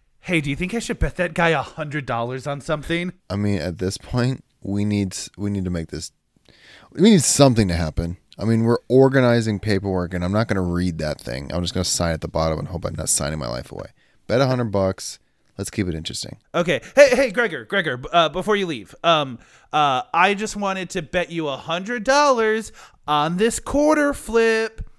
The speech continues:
Speaker 1: Gregor does not bet measly earth money. Gregor only deals in favors. Um,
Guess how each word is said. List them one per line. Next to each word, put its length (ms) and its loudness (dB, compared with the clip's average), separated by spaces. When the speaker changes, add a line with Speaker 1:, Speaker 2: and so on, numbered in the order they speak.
Speaker 1:
Gregor 840 -2
does 240 -6
not 600 -4
bet 360 0
measly 880 -6
earth 380 -4
money. 640 -6
Gregor 580 -2
only 400 -2
deals 520 -12
in 180 -16
favors. 1500 -12
Um, 380 0